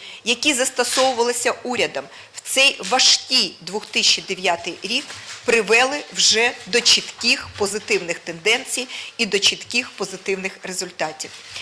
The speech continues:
І саме тому, коли ми говоримо про такі показники, ми можемо сказати, що наша команда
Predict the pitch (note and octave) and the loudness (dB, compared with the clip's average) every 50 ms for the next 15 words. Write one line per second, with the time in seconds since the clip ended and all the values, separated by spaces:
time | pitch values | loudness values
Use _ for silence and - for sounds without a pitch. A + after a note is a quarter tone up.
0 | - - - - - C4 B3+ - C#4+ B3 B3 A3+ A3 - - A3 G#3 A3+ C#4 D#4+ | -12 -12 -10 -4 -2 0 2 6 6 6 6 4 2 0 0 0 0 0 -2 -6
1 | F4 - - - - - _ - - - A#3+ B3 B3 A#3+ A#3 A3+ A#3 B3+ A#3 B3 | -6 -8 -14 -20 -20 -20 _ -6 2 6 6 6 6 6 4 2 2 2 4 4
2 | B3 G#3+ F#3+ F3+ F#3 F#3 - G3 F#3 G3+ F#3+ - - F3+ - E3+ - F3 E3+ F3 | 4 4 4 2 0 -2 -2 -4 -4 -4 -4 -4 -4 -6 -6 -6 -4 -4 -4 -4
3 | F#3 F3+ - - A#3 C4+ D4 - - - - - - G3+ G#3+ A3 A#3+ A#3+ B3 G#3+ | -6 -8 -8 -6 -6 -6 -6 -10 -16 -20 -20 -8 -6 -4 0 0 0 0 0 0
4 | G#3 G#3 - - G#3+ G3+ - F3+ D#3 D3+ - - - - - - - - - - | -2 -4 -4 -4 -4 -2 0 -2 -2 -2 -4 -10 -14 -14 -14 -16 -14 -4 0 2
5 | - - A3+ G#3+ F#3 - G3+ A#3 C#4 D#4 - - D#4+ - - C4 B3 G#3 F3 D#3 | 4 6 6 6 4 4 4 4 6 6 6 4 2 0 -4 -2 0 2 2 2
6 | C#3+ D3+ D#3 - - | 0 -4 -10 -14 -14